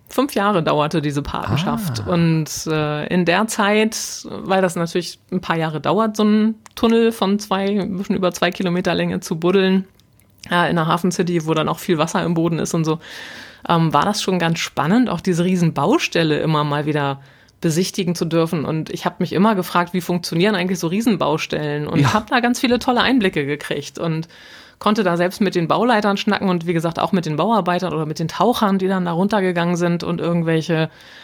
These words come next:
Speaker 1: äh, ja, ich sag mal, Schrauben <laughs> da unter Wasser irgendwo
Speaker 2: Ja, ja.
Speaker 1: festgezogen
Speaker 2: Ja, ja.
Speaker 1: haben oder irgendwas gesucht haben und so. Das war total spannend.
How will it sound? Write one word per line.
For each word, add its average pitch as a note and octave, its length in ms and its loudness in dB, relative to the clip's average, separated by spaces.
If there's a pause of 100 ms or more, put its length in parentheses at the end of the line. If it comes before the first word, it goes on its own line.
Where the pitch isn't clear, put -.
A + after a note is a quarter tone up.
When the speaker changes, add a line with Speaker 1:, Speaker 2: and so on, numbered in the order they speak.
(240)
Speaker 1:
äh, E3 80 -6
ja, D3+ 920 -6
ich D#3+ 100 -12
sag D#3+ 120 -8
mal, D#3 120 -10
Schrauben A3+ 540 2
<laughs> - 20 4
da G#3 60 2 (180)
unter G3 400 -2
Wasser G3 240 0
irgendwo F#3+ 220 0
Speaker 2:
Ja, - 20 -6
ja. G3+ 300 2
Speaker 1:
festgezogen F#3 340 2
Speaker 2:
Ja, G#3+ 60 6
ja. G3+ 40 4
Speaker 1:
haben F3+ 200 2
oder F3 160 4
irgendwas F#3 280 0
gesucht G3+ 380 -2
haben F#3+ 240 2
und F#3+ 100 4
so. F#3+ 140 2 (460)
Das E3+ 260 -2
war E3+ 100 0
total D4+ 300 -6
spannend. F#3 560 -4